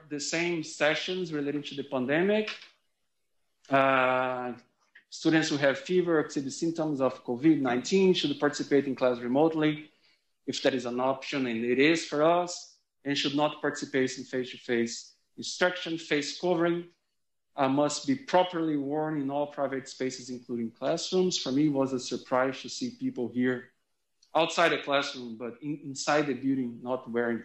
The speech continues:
uh, masks. That I, I do not understand why. And, uh, to attend a face-to-face class, students must properly wear an approved face covering. If a student refuses,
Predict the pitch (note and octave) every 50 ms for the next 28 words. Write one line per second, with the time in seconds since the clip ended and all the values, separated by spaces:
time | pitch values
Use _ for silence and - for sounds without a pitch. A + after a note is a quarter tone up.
0 | - - A2+ - - G#2+ G#2+ G#2 G2+ G#2+ A2+ A#2 B2 D3 E3+ F3+ - - - -
1 | - _ _ _ _ _ _ _ _ _ _ _ _ _ _ _ _ _ _ _
2 | - B2+ B2 A#2 A#2 A#2+ - _ - A#2 G#2 B2 B2 A#2+ A#2 A2+ - A2+ A2+ A2
3 | G#2+ - - A#2 A#2+ B2+ C3 C3 C#3 C#3+ D#3 F3 F3+ - _ _ _ _ _ _
4 | _ _ _ _ _ _ _ _ _ - C#3+ C3+ C3+ C#3+ C#3+ C#3+ C#3+ C#3+ C#3+ C#3
5 | C#3 C#3 C#3+ - _ _ _ _ _ - C3+ C3 C3 C3 C3 C3 C3 C3 B2+ B2
6 | - - E3 C#3+ D3 F3+ F3 F3 F3 E3+ - E3 D#3 D#3 D#3 - - - - -
7 | - D3+ C#3+ C#3+ - - E3+ E3+ E3+ E3 - D3 D3+ D3+ C#3+ C#3+ C#3+ C#3 - -
8 | - D3+ D#3 - C#3 C#3+ C#3 C3+ C#3 C#3 C3+ C#3 C3+ C3 B2+ - - - _ _
9 | _ _ _ _ - B2+ C3 B2 - - E3 E3 E3 D#3+ D#3+ - C#3+ C#3 C3+ -
10 | - - G3 G#3 G3 F3+ F#3 F#3 F#3 F#3 F#3 F3+ - _ _ _ _ _ _ _
11 | _ - D3 D3+ D3+ - D3 C#3 C3 - - G3 F#3+ F3+ F3 E3 D3+ D#3+ D#3 -
12 | - F#3 F#3 F3+ E3+ - F3+ F3 E3+ E3 - - - -